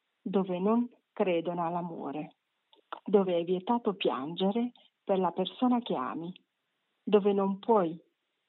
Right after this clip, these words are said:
chiamare il suo nome, io ti ho chiamato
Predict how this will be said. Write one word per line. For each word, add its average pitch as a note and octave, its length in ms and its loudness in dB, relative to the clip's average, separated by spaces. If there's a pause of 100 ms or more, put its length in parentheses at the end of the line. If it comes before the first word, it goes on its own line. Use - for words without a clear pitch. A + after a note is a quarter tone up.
(200)
chiamare E3+ 500 2
il F3+ 140 -8
suo G3 200 -2
nome, F3+ 560 -4 (320)
io A#3+ 420 0 (140)
ti G#3 120 -2
ho G3 100 0
chiamato F#3 760 -8